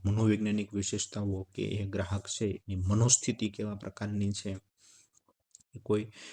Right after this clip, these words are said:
ઘરેથી જે નક્કી કરીને આવ્યો છે એ જ વસ્તુ લેવા માંગે છે કે પછી એને આપણે કોઈ બીજી વસ્તુ કે એ વસ્તુ આપણી પાસે નથી, તો બીજી વસ્તુ આપણે એને આપી શકીએ, તો એ લેવા માટે એ ગ્રાહક તૈયાર છે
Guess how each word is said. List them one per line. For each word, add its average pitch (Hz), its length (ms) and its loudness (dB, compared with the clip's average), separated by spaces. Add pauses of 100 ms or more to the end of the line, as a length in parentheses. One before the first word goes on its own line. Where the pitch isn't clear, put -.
(200)
ઘરેથી 107 320 2
જે 104 120 2
નક્કી 101 300 2
કરીને 104 300 0
આવ્યો 104 180 4
છે - 140 -2
એ 123 280 8
જ 120 80 4
વસ્તુ 120 320 0
લેવા 110 240 2
માંગે 107 360 2
છે 110 200 0
કે 107 120 -4
પછી - 300 -4
એને 107 160 -2
આપણે 110 240 -4
કોઈ 104 180 -4
બીજી 104 300 0
વસ્તુ 104 360 -2
કે - 100 -8
એ 101 100 -2
વસ્તુ 101 320 -2
આપણી 104 180 -4
પાસે - 280 -6
નથી, 127 280 2
તો - 140 -6
બીજી 98 220 2
વસ્તુ 110 300 0
આપણે 110 220 0
એને 107 140 -2
આપી 110 320 -4
શકીએ, 107 400 0
તો - 240 -4
એ 101 80 0
લેવા 101 360 2
માટે 113 280 2
એ 107 100 2
ગ્રાહક 104 360 -2
તૈયાર 107 280 2
છે - 180 -10